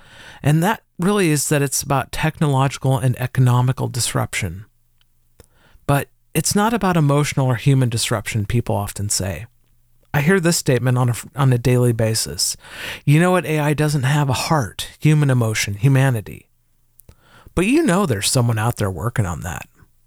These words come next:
There's always someone out there dreaming and working towards some big idea. They have a story to tell, and they're doing the work to tell it. Because we're driven by stories, big ones.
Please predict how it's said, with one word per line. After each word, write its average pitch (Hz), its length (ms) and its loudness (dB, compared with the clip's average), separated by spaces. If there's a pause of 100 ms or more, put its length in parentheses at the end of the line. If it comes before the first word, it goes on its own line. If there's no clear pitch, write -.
(240)
There's 202 200 2
always 151 320 2
someone 117 320 0
out 120 180 -2
there 117 140 2
dreaming 131 580 4
and 113 100 -2
working 135 460 2
towards 127 400 0
some 147 340 2
big 143 220 0
idea. 127 640 0 (460)
They 160 320 4
have 127 240 0
a 117 80 -2
story 139 400 2
to 127 100 -2
tell, 117 560 0 (320)
and 113 160 2
they're 143 240 4
doing 139 400 2
the 117 100 -2
work 123 380 -2
to 110 100 -6
tell 131 320 0
it. - 280 -12 (680)
Because 180 300 2
we're 190 60 2
driven 190 360 2
by 98 180 -2
stories, 104 500 -6
big 170 240 0
ones. - 500 -2